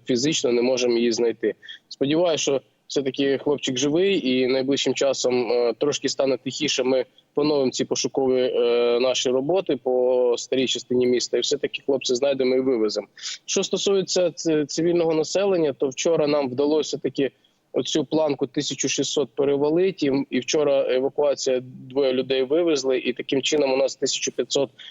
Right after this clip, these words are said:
дев'яносто дев'ять людей сьогодні станом на ранок залишається в місті.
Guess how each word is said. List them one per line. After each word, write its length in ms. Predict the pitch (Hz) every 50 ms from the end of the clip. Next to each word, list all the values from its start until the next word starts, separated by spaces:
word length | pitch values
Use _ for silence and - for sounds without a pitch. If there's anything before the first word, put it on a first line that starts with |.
| - _ -
дев'яносто 580 | 123 143 147 143 147 143 143 135 131 - 143
дев'ять 380 | 135 131 139 135 131 127 117 -
людей 300 | 127 123 127 151 165 156
сьогодні 420 | - - 127 127 131 127 127 120
станом 360 | - - - 127 123 127 123 123
на 100 | 123 123
ранок 260 | 135 143 143 127 110
залишається 560 | 98 117 117 113 - 135 123 117 - - 127
в 20 | 120
місті. 440 | 135 156 165 160 - - 139 123